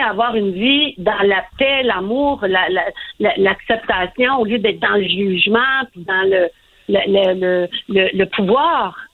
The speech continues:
et juste utiliser le pouvoir, parce que le pouvoir a un sens très large, au niveau individuel comme au niveau, euh,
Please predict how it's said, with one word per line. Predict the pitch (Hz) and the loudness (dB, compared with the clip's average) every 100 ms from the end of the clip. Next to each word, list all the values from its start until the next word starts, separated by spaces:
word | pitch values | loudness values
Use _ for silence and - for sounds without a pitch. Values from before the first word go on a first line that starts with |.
| - | -6
et | 214 | -2
juste | 180 330 - | 0 -2 -2
utiliser | 247 - 202 170 254 | -6 -6 -6 0 -2
le | |
pouvoir, | 233 208 190 240 302 302 220 196 _ _ _ _ _ _ _ - | -2 -2 0 2 2 0 -2 -6 _ _ _ _ _ _ _ -8
parce | - | -4
que | - | -2
le | 202 | -2
pouvoir | 208 190 247 277 220 | -4 -2 0 0 0
a | |
un | 185 180 | -2 -2
sens | 214 214 - | -2 -2 -4
très | 202 | -2
large, | 185 220 277 247 180 180 | 0 0 0 -2 -6 -8
au | 190 | -4
niveau | 202 190 | -2 0
individuel | 220 170 165 175 - 190 269 269 | 0 -2 -10 -14 -2 0 2 0
comme | 190 | -2
au | 185 | 0
niveau, | 190 175 208 240 226 | 0 2 2 4 4
euh, | 175 170 | 2 0